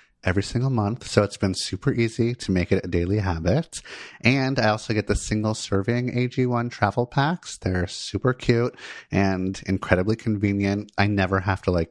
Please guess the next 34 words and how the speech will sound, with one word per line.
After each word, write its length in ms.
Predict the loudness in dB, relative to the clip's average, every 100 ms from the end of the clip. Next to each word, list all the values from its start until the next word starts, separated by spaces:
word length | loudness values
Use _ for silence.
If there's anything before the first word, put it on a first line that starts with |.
| 0
miss 280 | 0 2 0
a 40 |
day 280 | 2 2 2
because 360 | -2 -4 -2 0
I 60 |
have 280 | 0 -2 -2
those 220 | -2 0
little 200 | -2 -2
travel 400 | -2 -4 -2 -2
packs. 480 | -2 -2 -2 -6 0
So 260 | 2 2 -4 -12 -14 -14 -2
if 160 | 0
you 200 | 4 4
want 180 | 2 0
to 60 | 0
take 280 | 0 0 0
ownership 420 | 0 0 0 0 0
of 160 | 0
your 240 | 2 4 2
health, 400 | 2 0 0 0
try 260 | 2 2 2
A 140 | 0
G 160 | 2 0
one 260 | 2 0 0
and 140 | 0
get 120 | 2
a 60 | 2
free 520 | -2 0 2 2 -2 -8 -6
one-year 640 | 0 4 4 2 0 0
supply 500 | -2 -4 2 2 4
of 240 | 2 0 2
vitamin 440 | 2 2 0 0
D 280 | 2 2 2
and 220 | -2 -2